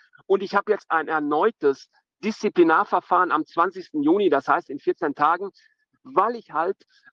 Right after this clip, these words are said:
auch nicht die Schnauze gehalten habe. Ich, ich habe mich weiterhin genau wie der Widerstand in Deutschland, äh, mobil gemacht und habe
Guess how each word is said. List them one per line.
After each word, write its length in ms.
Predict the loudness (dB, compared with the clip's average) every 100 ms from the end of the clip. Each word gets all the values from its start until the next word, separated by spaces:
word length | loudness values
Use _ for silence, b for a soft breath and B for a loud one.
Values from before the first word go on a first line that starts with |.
| -2
auch 220 | -2 0
nicht 180 | -6 -6
die 160 | -10
Schnauze 400 | -4 0 0 -2
gehalten 400 | -2 0 0 -2
habe. 260 | -4 -4 -6
Ich, 200 | -12 -10 -12 -14
ich 220 | -16 -4
habe 160 | -2 -2
mich 160 | -2
weiterhin 520 | 0 0 0 2 4 4
genau 440 | 2 4 4 2
wie 140 | -2
der 160 | -2 -2
Widerstand 440 | -2 -4 -4 -6
in 120 | -4 -2
Deutschland, 420 | -2 0 -6 -6 B B B -2
äh, 380 | 2 4 4 2
mobil 360 | 2 0 0
gemacht 380 | -2 0 0 -2 _ _ _
und 240 | -2 -2 -2
habe 280 | -2 -4